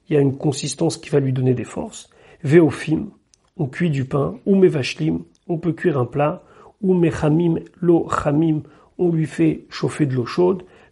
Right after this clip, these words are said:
ben le hashkoto, que ce soit pour qu'il boive, ben le rechitzat gufo, ou que ce soit pour laver son corps. Klal shel davar, voici le principe,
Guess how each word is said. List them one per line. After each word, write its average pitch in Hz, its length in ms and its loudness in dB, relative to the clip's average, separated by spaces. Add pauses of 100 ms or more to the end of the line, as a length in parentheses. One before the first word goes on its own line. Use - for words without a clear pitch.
ben 180 280 4
le 151 120 2
hashkoto, 143 500 -2
que 190 120 -12
ce 151 140 -10
soit 143 400 -4 (460)
pour 165 440 -2
qu'il 139 240 -2
boive, 185 440 2 (320)
ben 185 400 2 (100)
le 170 180 0
rechitzat 151 440 -2
gufo, 156 580 0 (280)
ou 170 60 -6
que 165 140 -4
ce - 160 -4
soit 165 260 -4
pour 160 400 -2
laver 151 480 2
son - 200 -8
corps. - 260 -18
Klal 202 260 4
shel 170 220 0
davar, 147 460 -2 (400)
voici 165 260 0
le 147 80 2
principe, 190 560 -4